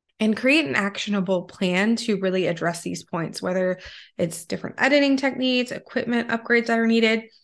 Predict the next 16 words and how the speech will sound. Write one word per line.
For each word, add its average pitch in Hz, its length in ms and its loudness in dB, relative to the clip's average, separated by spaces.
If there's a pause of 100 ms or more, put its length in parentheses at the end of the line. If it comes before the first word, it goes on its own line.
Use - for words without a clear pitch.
(240)
or 262 100 4
even 277 260 2
refining 185 560 0
your 165 100 -6
hosting 165 460 -8
skills. - 280 -10
I 175 60 -4
feel 226 160 0
like 233 180 0
that's 175 280 -6
something 180 240 -4
that 170 140 -8
can 180 140 -8
always 185 300 -6
be 175 220 -4
refined, 165 640 -4